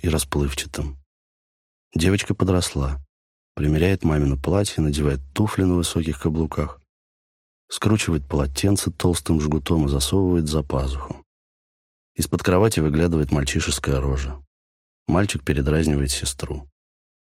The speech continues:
Разъярённая девочка схватывается с братом. Он увёртывается.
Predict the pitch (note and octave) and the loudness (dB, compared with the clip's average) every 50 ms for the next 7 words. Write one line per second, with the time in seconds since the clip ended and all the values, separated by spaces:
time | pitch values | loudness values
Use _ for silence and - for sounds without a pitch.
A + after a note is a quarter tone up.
0 | _ _ D2+ E2 D#2 D#2+ F2 F2 G2 G2 G2 F#2+ F#2+ F2+ D#2 E2 F2+ F#2 F2+ - | _ _ 0 0 2 2 4 4 4 4 4 4 4 2 4 2 2 2 2 0
1 | - F2 - - - E2 E2+ D2+ - E2 E2 - - E2+ D#2 D2+ D2 C#2+ D#2+ D2 | -2 -4 -4 0 0 0 0 2 0 0 0 0 0 -2 -2 0 0 2 2 2
2 | C#2 C#2 - - B1+ B1 C2+ - - F#2+ G#2+ G#2 F2 D2+ D2 C#2 C#2 - - C2+ | 0 0 -2 -2 -4 -4 -6 -4 0 2 2 2 2 2 0 -2 -2 -2 -2 -2
3 | C2 C2+ - - C#2+ C#2 | -2 -2 -2 -4 -6 -6